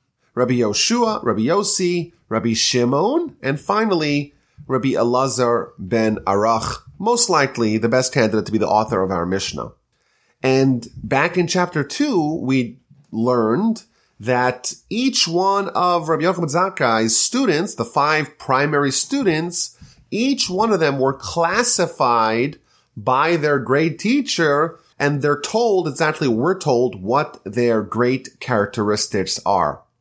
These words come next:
So Rabbi Eliezer, we're told that he's like a, a cistern that doesn't lose a drop. All the Torah that you put into him, everything, everything he retains.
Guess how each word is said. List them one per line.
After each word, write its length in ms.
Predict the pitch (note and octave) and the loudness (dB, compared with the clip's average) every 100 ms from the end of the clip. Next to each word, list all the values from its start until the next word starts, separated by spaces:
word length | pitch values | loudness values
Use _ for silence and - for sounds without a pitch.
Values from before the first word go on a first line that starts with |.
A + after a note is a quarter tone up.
| _ _ _ _ _ | _ _ _ _ _
So 140 | - A#2+ | -4 -2
Rabbi 120 | G#2+ | 2
Eliezer, 640 | A2+ C#3+ F3+ F3 E3 D3+ | 2 2 2 2 0 0
we're 160 | A2 G2+ | -2 -2
told 320 | D3 C#3 B2 | -2 0 0
that 120 | G#2+ | -2
he's 400 | G#2 C3+ C#3 A2 | -2 0 0 0
like 260 | A2 G#2+ G#2 | -2 -2 -4
a, 240 | F2 E2+ - - | -6 -6 -14 -16
a 60 | - | -2
cistern 880 | - - A2 - F#3+ F3+ E3+ F3+ E3 _ _ _ - | 0 2 0 0 0 2 0 -2 -8 _ _ _ -2
that 160 | B2+ B2+ | -2 0
doesn't 220 | C#3+ C#3+ | 0 0
lose 300 | C#3 D3+ A2+ | 2 0 -2
a 40 | |
drop. 540 | - A#2+ E3 F3+ F#3 - _ _ _ _ | -4 -2 2 0 -2 -14 _ _ _ _
All 280 | G3 A3 B3 | 0 2 2
the 160 | G#3+ | 2
Torah 380 | - A3+ A3+ A#3+ | 0 0 0 2
that 120 | G3 | 0
you 80 | F3 | 0
put 220 | E3+ A3+ | 0 0
into 320 | A3 A#3 A#3 G#3+ | 2 0 0 0
him, 100 | G3 | 0
everything, 640 | F#3+ G#3 G3+ F3+ D#3+ - | 0 0 0 0 -2 0
everything 340 | E3 F3 F#3+ E3 | 0 2 2 0
he 120 | D#3 | 2
retains. 960 | B2 A#2 C3 C3+ D3+ G3 A3+ - - | 0 -2 0 0 0 -2 0 -2 -2